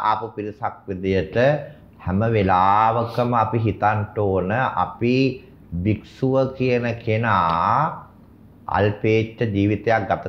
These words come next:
කරන්නෙක් වෙන්න ඕන. බලාපොරොත්තු කියන දේවල් අඩුම පිරිසක් විය යුතුයි භික්ෂුව කියන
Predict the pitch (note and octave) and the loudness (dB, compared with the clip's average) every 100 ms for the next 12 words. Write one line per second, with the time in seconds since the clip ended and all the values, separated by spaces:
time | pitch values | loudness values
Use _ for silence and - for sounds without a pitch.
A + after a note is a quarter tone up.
0 | - D#2+ D2+ C#2 - - C2+ A1+ B1 G1+ | -6 -4 -4 -6 -10 -12 -10 -10 -12 -12
1 | G1+ - - - - - - - - - | -12 -18 -20 -20 -20 -20 -20 -20 -20 -20
2 | - - - F#2 G2+ A#2 D3+ E3+ - E3+ | -20 -20 -12 -2 2 2 2 0 -2 -4
3 | E3+ E3 - E3 - D#3+ D#3 D3+ C#3 C3+ | -6 -10 -12 -14 -8 -6 -4 -4 0 4
4 | C3+ C3+ B2+ B2+ D3 F#3 F3 - - - | 4 4 4 2 0 -2 -4 -10 -20 -8
5 | - A#2 D3+ E3+ F#3+ F3 E3 D#3+ D#3+ D3 | -2 0 0 0 -2 -2 -2 -2 -2 -4
6 | - C#3 C3 B2+ B2 B2+ B2 A2+ - A2 | -4 -2 0 0 -2 -4 -2 -4 -2 -2
7 | G2 G2 E2+ | -2 -2 -4